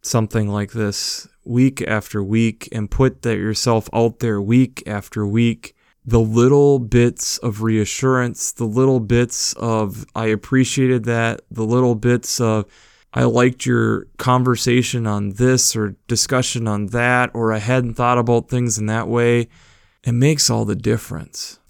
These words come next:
And when we look at the world in which we're in and what as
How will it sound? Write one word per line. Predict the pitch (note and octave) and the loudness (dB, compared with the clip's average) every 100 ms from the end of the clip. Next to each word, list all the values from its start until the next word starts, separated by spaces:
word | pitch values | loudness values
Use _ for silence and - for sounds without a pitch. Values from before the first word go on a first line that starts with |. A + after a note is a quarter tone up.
| - | -4
And | B2 B2 | 0 4
when | C3+ | 6
we | C#3 | 6
look | B2 B2+ D3+ - C3+ | 6 4 2 0 -2
at | B2+ A#2+ A#2 - _ - | 2 2 2 -2 _ -6
the | A#2 A#2 | 0 4
world | A2+ C3 D3 E3 | 6 6 6 4
in | D#3 C3+ | 2 2
which | B2+ - | 0 0
we're | B2 A#2 | -2 -2
in | A2+ A2+ A#2+ C3 C3+ A#2+ - _ _ _ | 0 0 2 2 0 -4 -10 _ _ _
and | - A2+ A2+ A2+ A2 G#2+ - _ _ | -4 -2 0 0 0 -2 -6 _ _
what | - A2 A#2 A#2+ A#2 _ - | -4 0 2 2 0 _ -4
as | B2 A#2 A2+ A2+ G#2+ - - | 0 0 0 0 -2 -4 -8